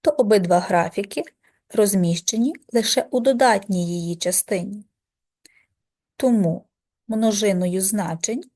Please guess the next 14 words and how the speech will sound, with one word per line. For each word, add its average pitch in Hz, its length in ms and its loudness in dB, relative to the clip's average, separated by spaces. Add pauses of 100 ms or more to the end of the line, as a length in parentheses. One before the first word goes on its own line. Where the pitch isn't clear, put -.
(300)
для 262 140 0
обох 202 720 -2 (400)
графіків 208 720 -6 (840)
буде 226 420 -2
проміжок 196 920 -2 (400)
від 262 160 0
нуля 190 380 0
до 294 160 -4
плюс 185 380 -6
безкінечності. 185 1000 -6 (2250)
Функція 349 580 0
не 311 140 4
має 269 280 4
нулів, 190 560 0